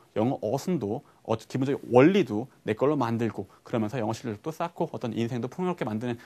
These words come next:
그런 시간이 돼야 된다라는 거 잊지 마시고 한번 오늘도 가보도록 할게요.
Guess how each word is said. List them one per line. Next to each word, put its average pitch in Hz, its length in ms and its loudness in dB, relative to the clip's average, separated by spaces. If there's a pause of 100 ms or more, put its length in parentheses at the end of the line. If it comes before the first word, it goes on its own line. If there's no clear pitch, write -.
그런 156 180 6
시간이 165 220 2
돼야 143 160 4
된다라는 135 340 6
거 143 180 4 (100)
잊지 139 240 0
마시고 120 460 -2 (100)
한번 117 280 0
오늘도 113 340 0 (140)
가보도록 110 440 0 (180)
할게요. 117 440 4